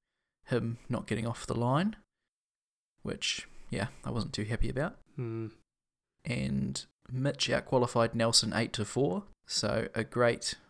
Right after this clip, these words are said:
Speaker 1: a great battle against the season one champion. And what do you think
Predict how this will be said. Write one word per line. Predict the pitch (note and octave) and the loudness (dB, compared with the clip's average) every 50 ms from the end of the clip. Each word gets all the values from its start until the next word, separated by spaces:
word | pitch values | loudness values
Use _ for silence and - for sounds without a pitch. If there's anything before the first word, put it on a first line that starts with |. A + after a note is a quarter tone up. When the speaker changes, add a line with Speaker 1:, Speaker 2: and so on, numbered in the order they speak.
| - - | -12 -8
Speaker 1:
a | - | -8
great | G#2+ - A#2 A2+ - - | -2 2 2 2 2 4
battle | - A2 G#2+ A#2 A#2 | 4 4 4 4 2
against | A#2+ A2+ A#2 A2 G#2 - - | 0 2 0 0 0 0 0
the | A2+ G#2+ | 2 2
season | - - A#2+ A#2 A2+ A#2+ A2+ A#2 | 4 4 4 2 2 0 0 2
one | A#2+ A#2 A#2 | 2 2 2
champion. | - - A#2 A#2+ B2 C3+ D#3+ G3+ - - - - - - - - - - - - - _ _ - _ - | 4 4 2 4 4 2 0 0 -2 -8 -18 -20 -20 -20 -20 -20 -20 -20 -20 -20 -20 _ _ -20 _ -6
And | - A#2+ B2 B2 A#2+ B2 A#2+ A2 - - - | -2 0 0 2 2 0 0 -2 -4 -8 -8
what | - C3+ D3 D3+ | -2 0 2 4
do | D3 | 4
you | C3+ | 4
think | C3 C#3+ C#3 C3 - - - | 4 4 2 2 2 -2 -10